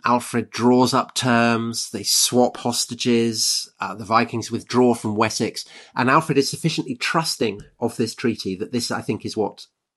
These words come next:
enables him to feel that he can celebrate the festive season, because Christmas is not just Christmas Day. It is the twelve days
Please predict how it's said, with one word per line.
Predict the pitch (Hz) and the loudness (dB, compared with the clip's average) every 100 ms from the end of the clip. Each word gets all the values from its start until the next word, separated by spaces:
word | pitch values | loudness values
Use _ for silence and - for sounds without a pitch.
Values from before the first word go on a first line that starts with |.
| _ _ _ _ _ _ - | _ _ _ _ _ _ -12
enables | 98 113 117 - | -4 -4 -2 -4
him | 95 | -6
to | |
feel | 107 107 92 | -4 -2 -2
that | - | -6
he | 101 | -10
can | - 92 87 _ _ _ | -8 -8 -8 _ _ _
celebrate | - - 131 120 113 - | -4 0 2 2 0 -2
the | |
festive | - 107 - 101 | -6 -6 -6 -8
season, | - 101 90 - - _ _ | -6 -6 -6 -12 -18 _ _
because | - - 107 - - _ _ - | -8 -2 -2 -2 -8 _ _ 2
Christmas | 151 - 131 117 - - | 2 4 2 2 -4 -6
is | 117 113 | -4 0
not | 120 | -2
just | 107 - | -2 -2
Christmas | 110 107 95 | -2 -2 -6
Day. | 98 92 95 | -4 -6 -6
It | - | -2
is | 101 - | -2 -2
the | 104 | -8
twelve | 98 92 - | -6 -8 -8
days | 87 85 - | -8 -8 -12